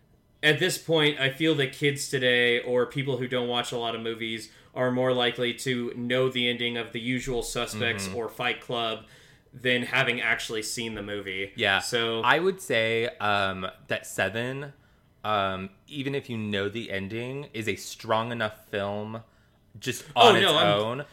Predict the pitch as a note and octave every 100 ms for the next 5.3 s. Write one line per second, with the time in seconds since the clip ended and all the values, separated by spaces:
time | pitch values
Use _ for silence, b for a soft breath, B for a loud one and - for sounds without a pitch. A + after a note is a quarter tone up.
0 | B C#3 C#3 C3+ C3 B2 E3+ C3+ A#2 B2
1 | B2 D3 C3+ B2+ B2+ C3 C#3+ B2 - G#2
2 | - C3 B2+ - - - _ - A#2 A2+
3 | G2+ F#2+ F#2+ F#2+ F#2 F2+ F2 - - F#2
4 | A2 - - A#2+ G2+ A#2+ G#2+ G#2 G2+ -
5 | F#2+ F#2+ G#2